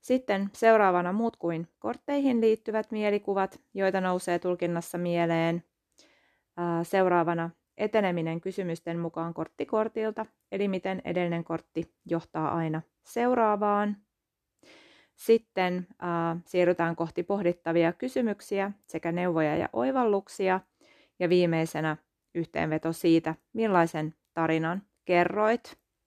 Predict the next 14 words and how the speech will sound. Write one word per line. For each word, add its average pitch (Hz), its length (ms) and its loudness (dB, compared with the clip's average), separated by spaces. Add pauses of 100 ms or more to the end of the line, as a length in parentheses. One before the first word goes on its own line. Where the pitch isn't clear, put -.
(1800)
Tässä 277 240 2
siis 233 220 4
tiivistettynä 185 720 0
keinot, 202 500 2
jotka 160 300 -4
käyn 170 320 2
nyt 165 220 0 (160)
kohta 175 300 0
kohdalta 170 560 0
läpi. 240 360 0 (640)
Ja 185 300 6
aloitetaan 233 600 0
ensin 180 640 0
tulkinnan 175 600 0